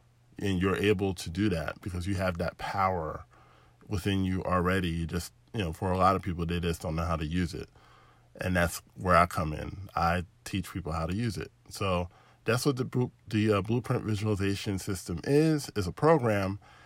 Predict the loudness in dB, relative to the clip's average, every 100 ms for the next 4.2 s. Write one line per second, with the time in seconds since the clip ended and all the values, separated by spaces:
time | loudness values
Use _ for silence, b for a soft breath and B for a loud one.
0 | B B -2 0 0 0 0 -2 6 8
1 | 6 2 -4 -2 -2 0 0 0 -2 -6
2 | B B B B _ _ _ _ 2 4
3 | 4 2 0 0 0 -2 -12 -6 -2 -2
4 | -2